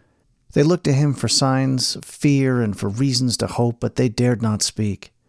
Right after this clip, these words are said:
After a time, the king said, "If we went down there, we would find that most of those fires are empty."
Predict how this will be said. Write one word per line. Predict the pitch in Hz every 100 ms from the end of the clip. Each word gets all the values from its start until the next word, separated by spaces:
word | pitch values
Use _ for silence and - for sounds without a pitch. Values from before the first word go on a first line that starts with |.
| _ _ _ _ _ _
After | 127 135 143
a | 127
time, | 139 127 117
the | 110
king | - 127 120
said, | - 107 98 101 - _ _ _ _ _ _ _ _ _ _ _ _ _
"If | - 104
we | 113
went | 117 107
down | 113 101 95
there, | 92 82 90 - _ _ _ _ -
we | 110
would | 107
find | - 117 113
that | 101
most | 107 113 -
of | 104
those | 110 107
fires | - 107 110 107
are | 98 98
empty." | 113 101 78 -